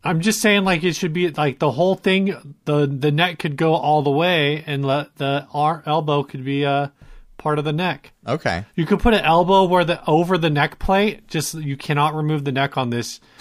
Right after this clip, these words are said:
Speaker 1: That's the elbow, and it just, like, looks, you blend in the latex to the bottom of the neck joint.
Speaker 2: Uh-huh.
Speaker 1: So it implies that the rest of it is an arm
Speaker 2: Oh, you
Speaker 1: without
Speaker 2: know what if
Speaker 1: actually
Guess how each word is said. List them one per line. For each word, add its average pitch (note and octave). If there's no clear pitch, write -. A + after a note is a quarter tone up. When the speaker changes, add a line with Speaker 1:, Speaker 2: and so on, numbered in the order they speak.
Speaker 1:
That's C#3+
the D3
elbow, C#3
and B2+
it A#2+
just, -
like, A#2
looks, C#3
you D3
blend C#3+
in D#3+
the D3+
latex C#3
to D3
the C3
bottom B2+
of A#2+
the A#2+
neck A#2+
joint. D#3
Speaker 2:
Uh-huh. G#2
Speaker 1:
So C#3+
it C#3+
implies C3+
that C3+
the B2+
rest -
of C#3+
it C3
is A#2
an A2
arm G2+
Speaker 2:
Oh, -
you E3
Speaker 1:
without E3+
Speaker 2:
know C4
what C4+
if F#3+
Speaker 1:
actually A#2+